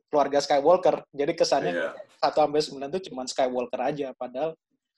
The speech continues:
Speaker 1: Palpatine itu kan sebenarnya permainannya politik banget supaya dia dapat kekuasaan dan akhirnya
Speaker 2: Banget.
Speaker 1: bisa bentuk empire.
Speaker 2: Iya. Makanya saya, gue, gue tuh suka banget dengan prequel trilogi ya, dari Phantom
Speaker 1: Hmm.
Speaker 2: Menace,
Speaker 1: Hmm.
Speaker 2: eh, apa, Attack of the Clones, sampai ke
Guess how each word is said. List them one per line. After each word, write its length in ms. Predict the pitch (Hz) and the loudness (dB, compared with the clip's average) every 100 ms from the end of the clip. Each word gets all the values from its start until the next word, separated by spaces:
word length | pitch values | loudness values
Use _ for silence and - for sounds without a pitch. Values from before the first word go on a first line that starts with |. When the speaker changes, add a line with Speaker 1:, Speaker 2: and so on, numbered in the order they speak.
| _ _ _ | _ _ _
Speaker 1:
Palpatine 560 | 147 143 147 143 160 160 | 2 4 2 0 -2 -2
itu 60 | |
kan 80 | 277 | -4
sebenarnya 240 | - 170 214 | -2 0 2
permainannya 480 | 170 160 156 170 | 2 2 2 2
politik 320 | 208 160 156 - | 4 4 4 -2
banget 300 | 143 165 - | -2 -4 0
supaya 160 | 143 | 0
dia 140 | 139 147 | 2 0
dapat 240 | 135 - | -2 -6
kekuasaan 560 | 143 - 131 - 139 151 | -10 -4 -4 -4 -8 -8
dan 140 | 127 - | -10 -10
akhirnya 300 | 127 135 139 | -10 -8 -8
Speaker 2:
Banget. 80 | 131 | -8
Speaker 1:
bisa 100 | - | -10
bentuk 240 | - 139 131 | -14 -8 -4
empire. 500 | 127 131 131 131 131 131 _ _ _ _ _ 98 | -2 0 0 -2 -6 -16 _ _ _ _ _ -8
Speaker 2:
Iya. 240 | 90 85 - _ _ _ - | -6 -8 -10 _ _ _ -4
Makanya 300 | 120 202 196 | 2 4 2
saya, 220 | 160 180 185 _ _ | 0 -2 -2 _ _
gue, 240 | 113 165 160 | -4 -4 0
gue 120 | 196 - | -2 -2
tuh 80 | |
suka 240 | - - 92 | -10 -6 -4
banget 400 | 95 - - 95 | -2 -4 -6 -6
dengan 400 | 90 87 90 - - | -6 -6 -8 -12 -20
prequel 400 | - 98 - 98 | -16 -12 -8 -8
trilogi 400 | 98 92 98 107 | -6 -4 -4 -4
ya, 80 | 90 | -6
dari 160 | - 87 | -4 -8
Phantom 400 | - 87 87 87 | -8 -10 -8 -8
Speaker 1:
Hmm. 80 | 104 | -6
Speaker 2:
Menace, 560 | 110 117 117 120 - | -4 -2 -4 -4 -10
Speaker 1:
Hmm. 80 | - | -6
Speaker 2:
eh, 480 | - 85 - - - - - | -4 -2 -4 -6 -8 -8 -12
apa, 180 | - 120 - | -10 -8 -8
Attack 240 | - - - | -8 -8 -8
of 20 | |
the 100 | - | -8
Clones, 320 | - 117 117 113 | 0 2 2 -2
sampai 320 | - - - | -8 -8 -8
ke 160 | 95 | -4